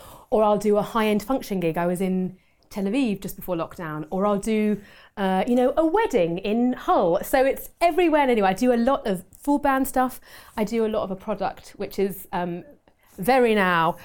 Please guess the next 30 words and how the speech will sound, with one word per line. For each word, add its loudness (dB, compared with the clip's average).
uh, 4
called -2
D 2
J 2
Live, 2
which -8
somebody's 0
D 0
J 2
ing, -4
um, 0
and 0
I'll 2
be -2
just -6
improvising 0
over 0
the -6
top -10
of -8
that, 0
just -6
having -2
basically -4
a -8
great -4
party. -2
Um, -4
you -2
know, 0